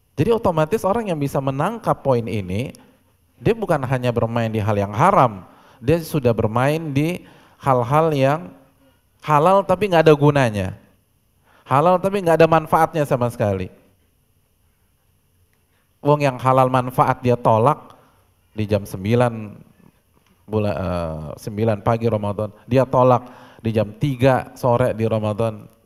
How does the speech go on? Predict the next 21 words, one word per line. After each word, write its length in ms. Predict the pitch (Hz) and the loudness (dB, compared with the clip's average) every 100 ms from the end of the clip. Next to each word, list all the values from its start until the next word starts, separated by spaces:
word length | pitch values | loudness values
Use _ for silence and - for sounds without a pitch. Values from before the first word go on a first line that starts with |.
| _ | _
Itu 240 | - 135 196 | -8 -4 -2
yang 240 | 170 120 | 0 -2
halal, 480 | 120 127 127 156 180 - - | 0 2 4 2 0 -8 -8
banyak 240 | - 120 131 | -2 -2 -2
vitamin, 640 | 139 131 127 127 151 175 - - - | -4 0 -2 0 -4 -6 -18 -16 0
banyak 240 | 113 131 - | 0 2 0
omega 400 | 131 131 123 127 | 2 2 2 0
tiga-nya, 640 | 139 117 127 113 135 165 - | 0 2 0 2 0 0 -2
dia 80 | 139 | 0
tolak 480 | 165 180 180 - 143 | 4 4 4 -2 -6
tuh. 80 | 131 - _ _ _ _ _ _ _ _ _ _ _ _ _ _ _ | -6 -12 _ _ _ _ _ _ _ _ _ _ _ _ _ _ _
Ya 240 | - 156 131 | -6 -6 -2
apalagi 480 | 120 95 95 147 | -2 -2 -2 -2
yang 160 | 156 143 | -2 -2
halal 400 | 135 104 95 123 | -4 -2 0 -2
nggak 320 | 190 202 185 | -2 -2 0
ada 80 | 196 | 0
manfaatnya. 720 | 190 185 208 - - 202 202 - _ _ _ _ _ _ _ _ _ _ | 0 -4 -8 -6 -10 -14 -14 -16 _ _ _ _ _ _ _ _ _ _
Itu 240 | - - 254 | -12 -8 -6
inti 240 | 240 214 | -6 -8
puasa. 480 | 196 - - - - | -8 -10 -10 -14 -20